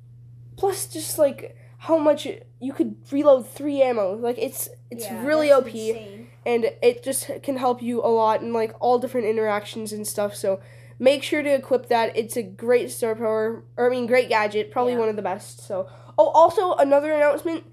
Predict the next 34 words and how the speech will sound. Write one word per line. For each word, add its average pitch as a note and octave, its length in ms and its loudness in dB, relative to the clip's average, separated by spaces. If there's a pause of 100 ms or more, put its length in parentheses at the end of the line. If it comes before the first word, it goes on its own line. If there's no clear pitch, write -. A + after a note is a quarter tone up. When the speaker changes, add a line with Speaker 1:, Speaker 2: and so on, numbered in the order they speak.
(220)
Speaker 1:
So D4 160 -6
this C4+ 380 -2
is D4 160 -2
also C4+ 320 0
gonna C#4 200 -2
be C4+ 140 -6
a A#3 140 0
gameplay B3 580 2
ep-, A3+ 300 -6 (300)
uh, C4 160 -2 (100)
episode D4 520 2
where A#3 340 0 (300)
it's A3+ 140 -2
just A3 160 -10
video A#3+ 240 4
gameplay, B3 420 2
as A#3 240 -2
you A#3+ 100 -4
can A#3 180 -6
see, A#3+ 260 -8
because A3 580 -4 (680)
Speaker 2:
You're B3+ 160 -8
Speaker 1:
I A#3+ 240 2
Speaker 2:
watching D4+ 120 -2
it? - 380 -10
Speaker 1:
Yeah, A#3+ 400 2
and A#3+ 140 0
then, A#3+ 280 0 (1120)
but G#3+ 320 2 (420)
I B3+ 120 2
just, D4 240 -6
just, C#4+ 160 -4 (140)
I B3 100 4
thought, C4 340 4